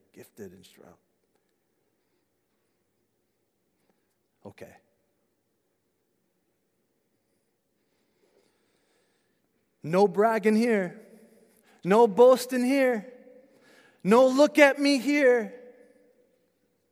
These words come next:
In this way, the king would come in this way.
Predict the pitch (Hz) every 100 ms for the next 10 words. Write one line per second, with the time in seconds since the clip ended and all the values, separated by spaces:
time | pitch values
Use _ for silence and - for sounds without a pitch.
0 | _ _ _ _ _ _ _ _ _ 214
1 | 214 208 294 - 269 302 311 294 - -
2 | 233 233 - 302 302 277 240 240 262 269
3 | 247 214 254 302 - 302 311 311